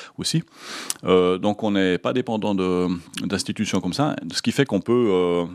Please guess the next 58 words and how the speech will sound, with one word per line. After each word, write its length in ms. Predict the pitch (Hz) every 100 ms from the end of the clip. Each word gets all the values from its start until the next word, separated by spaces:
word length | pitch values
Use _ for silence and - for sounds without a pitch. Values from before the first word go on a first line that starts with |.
| 85
faire 200 | - 110
le 140 | 92
genre 140 | 98
de 80 | 101
recherche 300 | 101 - 113
qu'on 160 | - 104
veut. 160 | 92
Donc, 260 | 92 90 -
au 60 | 92
Groenland, 500 | 101 110 113 117 101
on 140 | 92
a, 240 | 98 107 - - - - -
euh, 180 | 87 87
une, 440 | 87 85 85 80 -
on 140 | 92
a 120 | 101
une, 160 | 90 71
un 60 |
camp 160 | 78 127
de 80 | 120
base 280 | 98 131 117
sur 240 | - 92
une 120 | 95
île. 260 | 104 135 101 90 87
Euh, 460 | 85 80 80 80 80
voilà, 160 | 85
chaque 260 | 80 127 117
année, 140 | 120
il 60 | 117
y 20 |
a, 80 | 95
il 240 | 85 85 87
y 40 |
a 340 | 80 80 80
des 160 | 82 87
membres 180 | 95 104
de 60 |
notre 100 | 104
groupe 220 | 92 101 -
qui 100 | 92
y 60 |
vont, 160 | 90 135 - - - -
ce 60 |
qui 100 | -
fait 100 | -
qu'on 180 | - 92
a 40 | 87
un 80 |
suivi 320 | 82 - 98 104
sur 220 | 95 -
trente 340 | - 113 -
ans 100 | 107
sur, 300 | 104 98 85
euh, 500 | 87 87 85 82 82
l'évolution 720 | 85 87 92 90 101 87 92
des 140 | 85 80
populations 640 | 92 - 92 87 - 90
d'animaux, 500 | 87 92 92 87 113